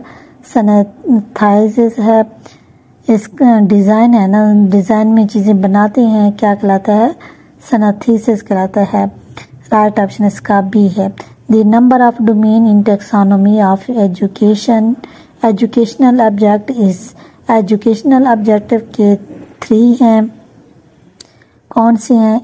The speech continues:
इफ-, कॉग्निटिव है, इफेक्टिव डोमेन है और साइकोमोटर डोमेन है।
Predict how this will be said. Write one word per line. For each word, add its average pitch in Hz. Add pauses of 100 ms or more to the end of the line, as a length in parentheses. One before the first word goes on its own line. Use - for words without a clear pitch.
इफ-, 202 (360)
कॉग्निटिव 208
है, 220
इफेक्टिव 208
डोमेन 220
है 208
और 196
साइकोमोटर 196
डोमेन 185
है। 196